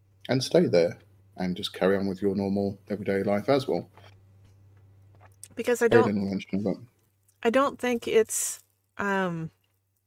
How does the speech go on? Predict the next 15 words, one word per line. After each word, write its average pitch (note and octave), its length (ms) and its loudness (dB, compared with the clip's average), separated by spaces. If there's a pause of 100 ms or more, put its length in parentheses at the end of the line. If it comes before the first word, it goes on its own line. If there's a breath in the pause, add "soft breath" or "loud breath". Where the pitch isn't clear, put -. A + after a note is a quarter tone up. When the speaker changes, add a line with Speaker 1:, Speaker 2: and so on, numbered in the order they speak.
(500)
Speaker 2:
common. G#3+ 520 -4 (1400)
Speaker 1:
Mm. G#2 400 -2 (320)
Speaker 2:
And F#3+ 520 0
I F3 140 -2
don't F#3 320 -2
know, F#3 600 -2
um, E3 540 -6 (1000)
that G3 160 0
it's F3+ 180 -2
a F3 40 -8
place G3 360 -2
that F#3 100 -4
everybody F3+ 520 -4
ends D#3+ 220 -8
up. G3+ 260 -6